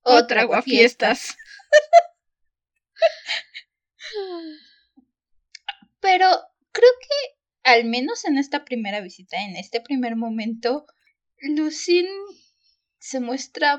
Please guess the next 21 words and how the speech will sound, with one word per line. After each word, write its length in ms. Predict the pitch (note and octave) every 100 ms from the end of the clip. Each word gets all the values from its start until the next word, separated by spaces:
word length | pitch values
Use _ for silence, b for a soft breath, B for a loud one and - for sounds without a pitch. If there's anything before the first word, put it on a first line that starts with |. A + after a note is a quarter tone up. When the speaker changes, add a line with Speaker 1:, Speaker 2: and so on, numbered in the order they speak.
| D#4+
Speaker 2:
muchísimo 1040 | D4+ C4 C4 - - E4+ F4 F#4 F4 F4
más 220 | D#4 C#4+ -
fuerte 400 | B3 B3 B3+ B3
que 120 | A#3
Toma, 440 | A#3 G#3 G#3 - _
porque 640 | F#3+ - F#3+ F#3 - - _ _ _ _ _ _ _ _ _ _
Lucín, 720 | C#4+ C#4+ D4+ D#4+ F4 F#4 D#4 _ _ _ -
Toma 260 | G4+ G#4+ A4
tiene 240 | G4 F#4+
miedo 280 | E4 D#4+ E4
de 100 | C4
ser 240 | - C#4+ C4
grosero 600 | C4 C4 C#4+ C4 C#4+ D4
y 140 | B3+
entonces 800 | A3+ A3+ B3 B3 C4 - - - _ _ _ _ -
solo 640 | - B3+ B3+ B3 A3 - _
acepta 760 | - G#3 - B3 - B3+ A3+ A#3
la 180 | A#3+
presión 320 | A#3+ A#3+ B3 B3
social. 400 | C4 - F#3+ G#3+
Speaker 1:
Ujú. 580 | C#4+ C4+ C#4 D#4 F#4